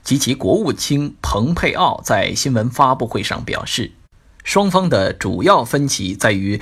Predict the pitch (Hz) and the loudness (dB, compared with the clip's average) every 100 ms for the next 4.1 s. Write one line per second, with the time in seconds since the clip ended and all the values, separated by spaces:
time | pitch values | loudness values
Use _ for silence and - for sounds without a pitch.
0 | - - - 110 180 - 87 76 104 104 | -8 -6 2 4 4 0 -4 -4 -4 -2
1 | 120 98 - - 170 160 170 - 87 98 | 0 -2 -4 2 2 2 -6 -6 -4 -4
2 | 131 - 156 117 104 85 - 117 180 214 | -4 -2 -4 -2 -4 -4 -4 -2 0 0
3 | 120 - 117 - - - 165 107 - - | 0 -2 -4 -4 -12 2 4 4 -4 -8
4 | - | -8